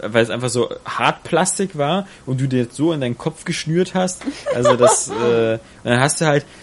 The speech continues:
Speaker 1: das war halt noch diese alte Technik, weil du, dadurch, dass zwei kleine Displays auf deinen, vor deinen Augen waren, hattest du dann diese Brille aufgesetzt und hattest das Gefühl,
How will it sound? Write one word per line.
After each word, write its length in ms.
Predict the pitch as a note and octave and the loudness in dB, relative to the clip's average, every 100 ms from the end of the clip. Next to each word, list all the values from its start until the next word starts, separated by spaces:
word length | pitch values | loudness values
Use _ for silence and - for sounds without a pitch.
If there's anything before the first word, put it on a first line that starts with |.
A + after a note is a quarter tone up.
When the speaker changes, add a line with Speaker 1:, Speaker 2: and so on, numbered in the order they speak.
| - - - | -20 -20 -8
Speaker 1:
das 160 | C#3 E3 | -2 2
war 80 | |
halt 100 | E3+ | 4
noch 80 | F3 | 4
diese 220 | E3 D#3 - | 2 0 0
alte 220 | D3 D3+ | -2 -2
Technik, 420 | - G3 D#3 A#2+ | -2 -2 -4 2
weil 180 | A#2+ B2+ | 4 4
du, 220 | B2 A#2+ | 4 2
dadurch, 320 | A#2+ D3+ D#3+ | 4 2 0
dass 220 | D3 - | -4 -4
zwei 160 | - C3+ | 0 2
kleine 180 | C#3 D3 | 2 2
Displays 560 | C3+ - C3+ F3 - | 0 0 2 2 0
auf 160 | A#2+ C3 | -2 -2
deinen, 260 | A#2+ A#2 A#2 | 0 0 2
vor 140 | C3 | 2
deinen 180 | A#2+ A#2+ | 2 2
Augen 320 | E2+ B2 C#3+ | 0 0 2
waren, 300 | B2+ C3 G3 - - | 2 2 0 -6 -6
hattest 320 | C3+ C3+ D3 D3 | 2 4 2 0
du 40 | |
dann 120 | C3+ | 0
diese 180 | C3+ C3 | 2 0
Brille 280 | B2+ D3 G2 | 4 4 4
aufgesetzt 540 | B2+ - F3+ F#3 F#3 | 0 -2 -4 -2 -2
und 40 | D#3+ | -4
hattest 220 | D3 D3 | -4 -6
das 120 | C#3 | -6
Gefühl, 360 | C#3 - F3 | -6 0 0